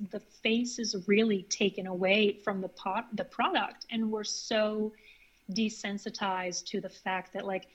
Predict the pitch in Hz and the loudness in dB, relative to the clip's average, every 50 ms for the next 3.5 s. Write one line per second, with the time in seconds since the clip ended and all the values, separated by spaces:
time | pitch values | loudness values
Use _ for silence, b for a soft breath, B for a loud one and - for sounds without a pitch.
0 | b b - 202 175 202 214 - - - - 285 294 269 240 247 269 269 269 262 | b b -8 -4 -4 -2 -4 -4 -6 -4 -2 -2 -2 -2 -2 -2 -2 0 2 2
1 | 247 233 233 233 - - - - 240 208 - - - - - _ - 202 214 208 | 2 2 0 0 -4 -10 -6 -2 0 0 0 -2 -6 -14 -14 _ -4 -2 -2 0
2 | 202 214 214 220 226 247 247 220 226 233 220 220 - 214 202 202 - - - 202 | 0 2 2 2 2 2 2 0 0 0 -2 -4 -4 -4 -4 -4 -4 -4 -4 -6
3 | 196 - - - 208 202 202 196 196 196 | -6 -6 -4 0 2 2 2 2 0 -2